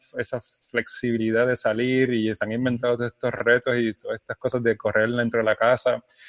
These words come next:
Y el que pueda hacerlo, pues fine, el que pueda salir a correr, yo tengo ese,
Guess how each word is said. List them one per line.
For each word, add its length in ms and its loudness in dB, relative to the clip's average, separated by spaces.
Y 380 2
el 120 4
que 120 0
pueda 640 6
hacerlo, 640 0
pues 140 -10
fine, 600 2
el 120 -6
que 120 -2
pueda 300 0
salir 240 2
a 80 2
correr, 440 0
yo 120 -2
tengo 240 -2
ese, 460 0